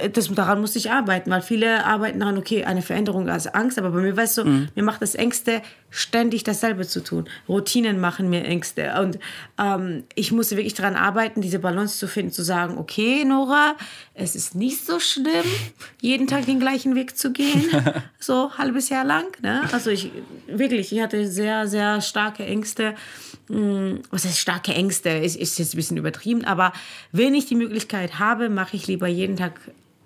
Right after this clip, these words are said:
Speaker 1: etwas anders. <laughs> Und, ähm, das, ähm, ständig etwas neu und anders zu machen, erfordert ja auch viel Energie, viel Mut und Kraft, ja.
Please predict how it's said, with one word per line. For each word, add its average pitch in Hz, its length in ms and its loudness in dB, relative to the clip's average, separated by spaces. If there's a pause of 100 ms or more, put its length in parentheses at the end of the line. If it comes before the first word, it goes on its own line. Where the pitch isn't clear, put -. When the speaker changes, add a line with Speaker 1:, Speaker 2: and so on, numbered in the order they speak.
Speaker 1:
etwas - 380 -4
anders. 165 480 -2 (380)
<laughs> 269 360 0
Und, 214 400 4
ähm, 202 340 4 (580)
das, 214 260 0
ähm, 208 360 0 (340)
ständig 226 440 2
etwas 208 300 -2
neu 196 340 2
und 190 120 -2
anders 208 340 0
zu 208 80 -2
machen, 208 320 0
erfordert 208 400 0
ja 180 100 0
auch 175 40 -4
viel 185 160 -4
Energie, 196 440 0
viel 214 220 0
Mut 233 320 4
und - 180 -4
Kraft, 185 440 -2
ja. 185 260 0